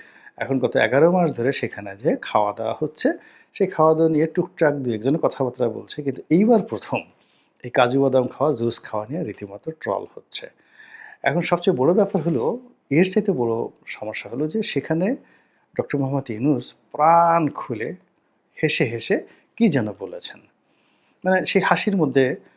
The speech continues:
কাষ্ঠ হাসি নয়, কৃত্রিম হাসি নয়, এটা ছিল একটা প্রাণবন্ত হাসি। এখন হাসিটা তিনি এমন একটা সময় দিয়েছেন, আহ, যখন সারা দেশ শোকে স্তব্ধ এবং, আহ,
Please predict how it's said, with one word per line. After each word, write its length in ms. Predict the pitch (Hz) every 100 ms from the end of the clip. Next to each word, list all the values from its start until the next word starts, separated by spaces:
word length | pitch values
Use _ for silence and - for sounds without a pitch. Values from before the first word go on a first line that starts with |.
| _ _ -
কাষ্ঠ 260 | 131 -
হাসি 320 | 120 113 117 101
নয়, 160 | 104 -
কৃত্রিম 340 | 165 - 175 120
হাসি 280 | 107 - 113
নয়, 80 |
এটা 160 | 139 160
ছিল 160 | 160 175
একটা 180 | -
প্রাণবন্ত 640 | 139 139 135 170 127 95 -
হাসি। 380 | - - - 107 _ _ _ - - _ - -
এখন 300 | - 190 180
হাসিটা 440 | - 160 208 226
তিনি 180 | 226 196
এমন 200 | 170 208
একটা 160 | 208
সময় 320 | - - 113 101
দিয়েছেন, 440 | 98 95 - - - - _ _ _ _ _ _ _ 135
আহ, 380 | 117 113 117 120
যখন 320 | 123 143 175
সারা 280 | 151 - 120
দেশ 340 | 120 147 - -
শোকে 300 | - 139 131
স্তব্ধ 720 | - - 110 104 - - - _ _ - - _ _ _ _ _ _ -
এবং, 360 | 139 180 165 - - -
আহ, 420 | 123 58 58